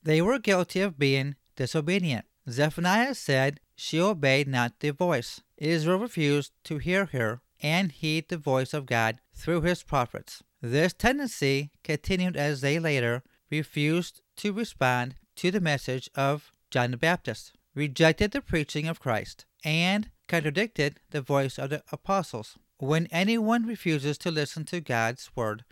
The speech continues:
and begins to ignore his commandments, he is seriously headed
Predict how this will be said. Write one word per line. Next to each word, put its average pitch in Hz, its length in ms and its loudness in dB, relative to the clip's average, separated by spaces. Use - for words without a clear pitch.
and 175 300 0
begins 156 480 0
to - 140 -2
ignore 127 500 -2
his 156 180 -2
commandments, 120 680 -2
he 165 240 0
is 196 160 2
seriously 143 640 -2
headed 156 380 -2